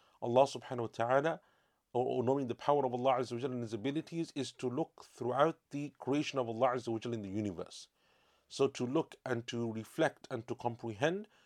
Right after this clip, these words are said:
it is something which Allah Subhanahu wa Ta'ala commands us to do in multiple verses in the Quran.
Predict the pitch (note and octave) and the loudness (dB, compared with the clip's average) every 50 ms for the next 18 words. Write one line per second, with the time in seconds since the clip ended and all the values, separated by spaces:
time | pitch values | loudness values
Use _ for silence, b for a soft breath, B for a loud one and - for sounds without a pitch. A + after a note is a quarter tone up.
0 | b b b b C3+ C#3+ C#3 - - D#3+ D3 - D3 C3+ B2 - C3 B2 C3 C#3 | b b b b 0 0 0 0 -2 -6 -4 -4 -6 -6 -2 -2 0 2 2 2
1 | - - C3 - - C3+ B2+ A#2 - B2 B2 B2 B2 A#2+ - A#2 A#2 B2 B2+ A#2+ | 2 -2 -10 -8 -8 -6 -6 0 2 4 4 4 2 -2 -4 -6 -2 -2 -2 -2
2 | A2+ A2+ - - - A2 A2+ C3 C3+ A#2 B2 D#3 E3 - - B2 B2 B2+ A2 A#2 | -4 -10 -10 -12 -12 -10 -8 -6 -4 -4 -2 -4 -4 -4 -6 -2 -2 0 0 0
3 | C3+ B2+ - B2+ A2+ B2 A2+ A#2 - A#2 A2+ - B2+ D3 E3 F#3 | -2 -2 -2 -6 -6 -4 -6 -6 -6 -6 -6 -4 -4 -4 -4 -6